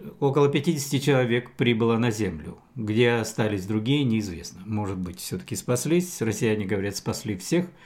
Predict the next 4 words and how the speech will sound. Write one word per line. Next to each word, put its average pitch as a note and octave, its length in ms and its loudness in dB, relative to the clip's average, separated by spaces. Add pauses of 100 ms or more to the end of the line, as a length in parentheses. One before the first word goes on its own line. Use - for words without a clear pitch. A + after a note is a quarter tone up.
(380)
эвакуировали A2+ 720 2
судно. G#2+ 540 -4 (220)
Ну, C#3 420 0 (520)
ну, A#2+ 420 -2